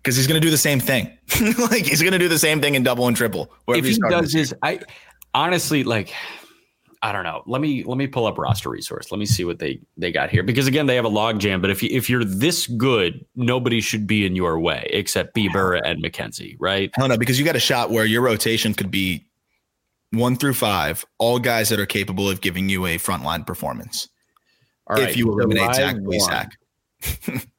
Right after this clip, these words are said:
Speaker 2: <laughs> I mean, dude, like, the big league rotation is actually not that good. You got
Speaker 1: No, I'm telling you,
Speaker 2: Bieber,
Speaker 1: I think he's gonna get
Speaker 2: McKenzie,
Speaker 1: up there.
Speaker 2: Quantrill, but then
Speaker 1: I
Speaker 2: you
Speaker 1: mean
Speaker 2: got Savali and Plesac.
Speaker 1: Yeah.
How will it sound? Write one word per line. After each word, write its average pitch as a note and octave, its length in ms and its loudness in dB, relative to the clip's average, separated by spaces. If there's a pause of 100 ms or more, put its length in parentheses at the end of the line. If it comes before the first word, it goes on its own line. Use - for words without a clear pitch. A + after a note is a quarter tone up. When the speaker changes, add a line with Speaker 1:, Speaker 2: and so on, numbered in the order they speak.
(160)
Speaker 2:
<laughs> - 340 -14
I D3+ 80 0
mean, E3+ 300 2
dude, G3 300 2
like, A#2 280 -2 (300)
the B2+ 160 0
big C#3 460 0
league A3+ 200 0
rotation A#2 720 -2
is F2+ 180 -2
actually G2+ 380 -2
not E2 400 -2
that F2 320 -4
good. C2+ 320 -4
You G2 80 -2
got G#2+ 180 0
Speaker 1:
No, C3+ 80 2
I'm A#2 120 2
telling C3 200 4
you, G#2 60 2
Speaker 2:
Bieber, - 20 0
Speaker 1:
I - 40 0
think C3+ 120 2
he's A#2+ 80 2
gonna A#2 120 4
get A2 120 2
Speaker 2:
McKenzie, G#2 40 4
Speaker 1:
up G2+ 140 -2
there. F#2 120 2
Speaker 2:
Quantrill, F2 440 -4 (320)
but A#2+ 120 2
then B2 140 2
Speaker 1:
I - 20 4
Speaker 2:
you A#2 120 2
Speaker 1:
mean A2+ 80 0
Speaker 2:
got - 20 -6
Savali G#2 580 2
and F2+ 160 -2
Plesac. - 480 -2 (1300)
Speaker 1:
Yeah. F#2 180 0